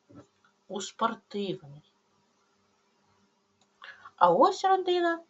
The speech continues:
іде на свято або в гості. Який вона одягла одяг? Святковий. Навіть коли ми лягаємо спати, у нас теж є одяг.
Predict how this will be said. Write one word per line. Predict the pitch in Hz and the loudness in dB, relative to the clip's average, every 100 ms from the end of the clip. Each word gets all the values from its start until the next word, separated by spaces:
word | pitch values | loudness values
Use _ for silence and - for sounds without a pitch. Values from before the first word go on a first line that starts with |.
| - | -8
іде | 233 359 | -4 0
на | 370 214 | 2 0
свято | - 160 180 247 294 269 - | -2 0 4 6 4 0 -2
або | 202 226 | -2 -4
в | 180 | -8
гості. | 147 160 196 240 - - 247 _ _ _ - - _ | -10 -10 -8 -10 -10 -12 -12 _ _ _ -20 -20 _
Який | 170 170 196 | -8 -6 -2
вона | 294 427 440 | 0 0 0
одягла | 403 311 269 269 | 0 0 4 4
одяг? | 233 196 180 - 185 - _ _ _ _ _ _ _ _ - | 2 0 -6 -8 -14 -20 _ _ _ _ _ _ _ _ -18
Святковий. | - - 202 202 - - 180 175 147 143 - _ _ _ _ _ _ _ _ _ _ _ _ _ _ _ _ _ _ _ _ _ _ _ _ _ _ _ _ _ - - - _ _ | -12 -6 -6 -8 -14 -8 -6 -6 -10 -16 -20 _ _ _ _ _ _ _ _ _ _ _ _ _ _ _ _ _ _ _ _ _ _ _ _ _ _ _ _ _ -20 -20 -20 _ _
Навіть | 202 269 359 339 - | 4 6 8 4 0
коли | 311 320 339 | 0 2 2
ми | 320 | 2
лягаємо | 302 302 330 320 311 302 | 2 4 4 2 0 -4
спати, | - - - - 175 - _ _ _ | -2 4 4 4 -14 -18 _ _ _
у | - | -4
нас | 233 233 - | -2 -2 -6
теж | - 320 440 440 | 0 2 2 -4
є | 240 320 - | -6 -6 -4
одяг. | 240 254 254 247 | -2 -2 -2 -8